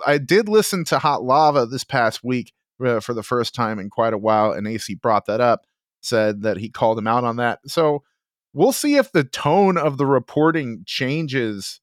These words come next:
<laughs> over the coming offseason. It's the tone of the press conference that, uh, A J took certainly seemed to be different than what we have seen in the past. And that,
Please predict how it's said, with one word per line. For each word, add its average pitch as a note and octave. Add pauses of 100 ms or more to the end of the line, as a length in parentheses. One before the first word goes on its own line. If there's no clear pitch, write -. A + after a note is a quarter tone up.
(180)
<laughs> -
over F#3+
the D#3
coming E3
offseason. C3 (300)
It's C#3
the D3+
tone C4
of F#3
the D3
press F3+
conference A#2
that, A2 (100)
uh, G#2+ (140)
A B2
J A2
took G#2 (420)
certainly C3
seemed B2+
to B2
be A#2
different G#2+
than G2+
what G#2
we G2+
have F#2
seen F2+ (320)
in A2
the G2
past. E2+ (460)
And C#3 (380)
that, E3